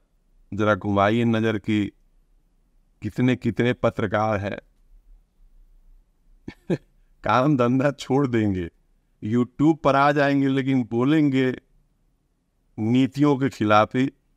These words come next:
क्योंकि वो लेफ्ट राइट मिडिल बड़ा ज़बरदस्त कॉम्बिनेशन है। मित्रों, अब बात को विराम देते हैं, देखिए क्या होता है। और मोदी जी वहाँ जाए,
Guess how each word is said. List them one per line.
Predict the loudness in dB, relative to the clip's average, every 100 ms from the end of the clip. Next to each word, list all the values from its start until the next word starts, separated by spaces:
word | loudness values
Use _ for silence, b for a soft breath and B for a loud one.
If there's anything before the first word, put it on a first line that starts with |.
| _ -4
क्योंकि | -2 0 0 0 -2 -10 _ _ _ _ _ _ -10
वो | -4
लेफ्ट | 2 2 0 -4
राइट | 2 4 2 -2 -6
मिडिल | -2 0 0 -4 -10 _ _ _ -10
बड़ा | -2 2 2 0 -4 -14 _ _
ज़बरदस्त | -6 -2 -2 0 -2 -2
कॉम्बिनेशन | -2 0 0 0 0 0
है। | 0 -4 -6
मित्रों, | -6 0 0 0 _ _ _ _ _ _ _ _ 0
अब | 0 -2 -16 -8
बात | 2 4 4
को | 0
विराम | -2 0 2 2
देते | 0 -2 -2
हैं, | -4 -2 -4
देखिए | -2 -2 -2
क्या | -2 2
होता | 2 2 -2 0 0
है। | 0 -2
और | -2 -8 -14 _ -18 -16
मोदी | -10 -4 -2 0 0
जी | 0 0
वहाँ | 2 0
जाए, | 2 2 4 2